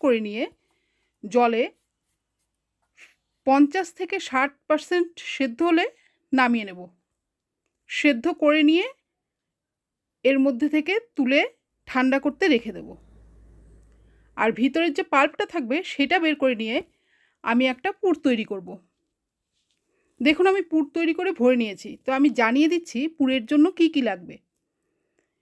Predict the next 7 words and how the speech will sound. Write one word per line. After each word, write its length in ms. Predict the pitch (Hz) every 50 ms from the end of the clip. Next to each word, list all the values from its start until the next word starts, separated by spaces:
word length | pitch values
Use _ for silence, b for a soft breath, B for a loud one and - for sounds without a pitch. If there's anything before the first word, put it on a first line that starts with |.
| _ _ _ -
এখানে 440 | 294 294 - 359 370 403 403 403 415 415 415 415 403 349 349
রয়েছে 320 | 359 370 349 339 - 381 392 381 277 220 233
দুটো 260 | 285 285 277 320 339 349 349 349 330 - _ _ _ _ -
আস্ত 320 | 233 269 247 - - - 349 339 339 -
কাঁকরোলের 500 | 262 247 247 - - 302 302 311 320 262
জন্য 220 | 311 349 311 294 262 311 320 -
পুর 160 | 302 302 302